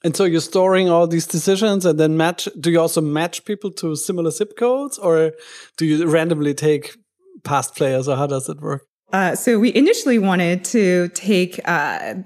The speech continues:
Speaker 2: from their zip code, but we weren't certain about, like, how popular the game would get. Um,
Speaker 1: Mm-hmm.
Speaker 2: and so for the
Speaker 1: <laughs>
Speaker 2: first iteration,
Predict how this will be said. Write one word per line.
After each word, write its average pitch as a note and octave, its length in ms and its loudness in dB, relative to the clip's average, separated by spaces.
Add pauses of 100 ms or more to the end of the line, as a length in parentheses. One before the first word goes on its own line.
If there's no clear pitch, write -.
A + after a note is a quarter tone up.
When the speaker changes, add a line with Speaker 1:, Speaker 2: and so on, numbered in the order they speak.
(160)
Speaker 2:
from G#3 240 0
their F#3+ 180 2
zip E3+ 200 -4
code, C#4 260 0
but G#3+ 100 0
we G3 140 0
weren't A3+ 320 0
certain F#3+ 320 -2
about, D#3+ 340 -2
like, D3 180 -4
how F3+ 220 -2
popular A#3 500 0
the D#4+ 100 0
game F4+ 260 0
would F#4 140 0
get. G4+ 340 -2
Um, F#3+ 320 2
Speaker 1:
Mm-hmm. E3+ 80 -4
Speaker 2:
and G#3+ 180 2
so G3+ 300 0
for - 380 -4
the C#4 100 2
Speaker 1:
<laughs> - 160 -8
Speaker 2:
first F4+ 360 0
iteration, G#3 800 0